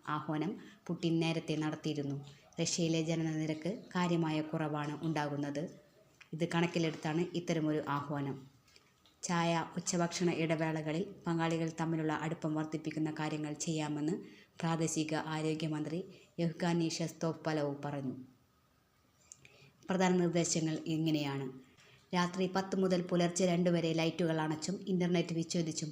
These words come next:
പങ്കാളികൾ തമ്മിലുള്ള അടുപ്പം വർദ്ധിപ്പിക്കണമെന്നാണ് നിർദ്ദേശങ്ങളിലൊന്ന്. കുട്ടികളെ വളർത്തുകയും വീട്ടുജോലികൾ ചെയ്യുകയും ചെയ്യുന്ന വീട്ടിലിരിക്കുന്ന സ്ത്രീകൾക്ക് ശമ്പളം നൽകുന്നതും നിർദ്ദേശങ്ങൾ ഉൾപ്പെടുന്നു. ഇത് അവരുടെ പെൻഷൻ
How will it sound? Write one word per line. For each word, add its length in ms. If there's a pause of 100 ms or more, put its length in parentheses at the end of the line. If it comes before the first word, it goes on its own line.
(120)
പങ്കാളികൾ 480 (140)
തമ്മിലുള്ള 380
അടുപ്പം 420
വർദ്ധിപ്പിക്കണമെന്നാണ് 1000
നിർദ്ദേശങ്ങളിലൊന്ന്. 800 (560)
കുട്ടികളെ 340
വളർത്തുകയും 640
വീട്ടുജോലികൾ 580
ചെയ്യുകയും 500
ചെയ്യുന്ന 320 (420)
വീട്ടിലിരിക്കുന്ന 580
സ്ത്രീകൾക്ക് 540
ശമ്പളം 440
നൽകുന്നതും 540 (340)
നിർദ്ദേശങ്ങൾ 640
ഉൾപ്പെടുന്നു. 500 (360)
ഇത് 180 (120)
അവരുടെ 380
പെൻഷൻ 360